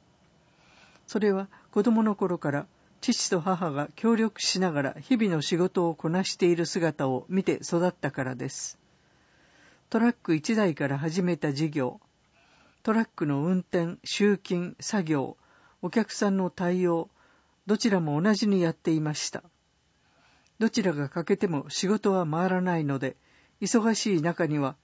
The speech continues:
お互いに思いやりと少しの笑顔があったと思います。できる人ができるところをこなして、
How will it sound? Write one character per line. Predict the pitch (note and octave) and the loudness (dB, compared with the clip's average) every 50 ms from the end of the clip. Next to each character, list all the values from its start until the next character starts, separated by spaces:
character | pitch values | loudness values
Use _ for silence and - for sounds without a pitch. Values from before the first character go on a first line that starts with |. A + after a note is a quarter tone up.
| _ - | _ -6
お | E3 E3+ | -4 -2
互 | - A3 G3+ G#3+ G#3 G3+ G3 | 0 0 0 2 0 2 2
い | |
に | F#3+ F#3 F#3 - - | 0 0 -2 -4 -4
思 | E3 F3 G3+ A3+ A3+ | -2 0 2 2 2
い | A3 G#3+ | 2 2
や | G#3+ G#3 G3 | 2 2 2
り | G3 | 0
と | F#3+ - F#3 F3+ - - | 0 -2 -4 -4 -4 -12
少 | - - - - B3 | -12 -8 -2 0 0
し | A#3+ - - F3 | 0 0 -4 -4
の | D#3 C3+ | -4 -2
笑 | - - F#3+ A3+ | 0 0 0 0
顔 | A3 G#3+ F3+ D3+ | 2 0 0 0
が | C3+ C3+ C#3+ D3+ | 0 -2 -2 -2
あ | |
っ | F3+ - | -4 -4
た | - E3+ D3+ | -4 -4 -4
と | C#3+ D#3 C#3 | -2 -2 -4
思 | C3+ C#3 C#3+ C#3+ | -2 -2 -2 -2
い | C3+ C3+ | -2 -2
ま | C3+ C3+ C3 | -4 -4 -6
す。 | - - - - _ _ _ _ _ _ _ _ _ _ _ _ _ _ _ _ _ _ _ _ _ _ _ - | -8 -10 -18 -18 _ _ _ _ _ _ _ _ _ _ _ _ _ _ _ _ _ _ _ _ _ _ _ -2
で | - F#3+ G3 | 2 2 4
き | - B3+ | 4 4
る | G#3 G#3 F#3+ | 4 4 2
人 | - - - F3+ D3+ | 0 0 0 0 2
が | D3+ D#3 | 2 0
で | C#3 F3 F3+ | 0 0 0
き | - B3 G3+ | 2 2 2
る | F#3+ E3 | 2 2
と | - E3 | 0 -2
こ | C#3+ - E3+ | -2 0 0
ろ | D3 D#3 D3 | 2 2 0
を | C3+ B2+ | 0 -2
こ | - - D#3 | -4 -4 -2
な | D3+ D#3 D#3 | -2 -2 -2
し | - - - | -4 -6 -8
て、 | - - | -8 -10